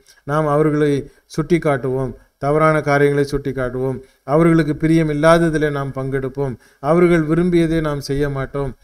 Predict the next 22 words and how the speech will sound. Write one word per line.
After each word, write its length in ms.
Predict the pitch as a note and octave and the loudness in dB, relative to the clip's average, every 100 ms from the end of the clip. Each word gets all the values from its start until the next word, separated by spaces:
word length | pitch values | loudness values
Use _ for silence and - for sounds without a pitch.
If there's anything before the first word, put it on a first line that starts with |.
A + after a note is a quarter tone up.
| _ _ | _ _
தேவனுக்கு 580 | D3+ D3+ E3 F#3+ G3 F#3+ | -12 0 4 4 4 2
பிரியமானதை 600 | E3+ D#3+ E3 D#3+ D#3 C#3+ | 0 -2 0 -2 -2 -4
செய்யும் 340 | C#3 D3 D3+ D3+ | -4 -4 -2 -2
பொழுது 260 | D3 C#3+ C3+ - _ | -2 0 -2 -6 _
உலகத்தாருக்கு 680 | - D#3 E3 F3+ D#3+ D#3 C#3+ | -4 -2 0 0 0 0 -2
நாம் 220 | C#3 C3 | -6 -6
எதிராய் 340 | C3+ C#3+ C#3+ C#3 | -4 0 0 0
நிற்கும் 320 | C3+ - D3 | -6 -6 -4
பொழுது 300 | C#3 C3 C3+ A#2+ - _ | -2 0 -2 -4 -12 _
நிச்சயமாய் 680 | C#3+ C#3+ - D#3+ D3 C#3 C3+ A#2+ _ _ | -10 -6 -2 -2 -2 -2 -4 -6 _ _
வாழ்க்கையிலே 560 | C#3 D#3 D3+ D3+ C#3 C3+ | 0 0 0 -2 0 -2
கசப்புகள் 680 | C#3 C3+ D3+ D3 C#3 C#3 | -4 -4 -4 -4 -4 -4
வளரும். 400 | B2+ B2+ C3 C3+ - - | -4 -2 -2 -4 -6 -12
ஆனால் 320 | A#2 C3+ B2+ | -8 -4 -4
அதே 220 | B2+ D#3 | 0 2
வேளையிலே 480 | D3+ C#3+ C#3 C3+ C3+ - - _ - | 2 2 2 0 -2 -4 -14 _ -8
வாழ்க்கையில், 720 | B2+ D3+ G3 G3 G#3 F#3 E3+ D3 | 0 4 4 4 4 4 4 -2
நம்மளுடைய 420 | C#3+ D#3 D#3 D3 | -4 -2 -2 -2
சொந்த 280 | D#3+ E3 F3+ | -4 0 0
வாழ்க்கையிலே, 560 | D#3+ D3 D3 D3+ C#3+ C#3+ | 0 0 -2 -4 -2 -4
கிறிஸ்தவ 380 | C#3+ C#3+ - D#3 | -4 -8 -2 -2
வாழ்க்கையிலே 560 | C#3 C#3 C3+ D3 C#3 | 0 -4 -4 -4 -4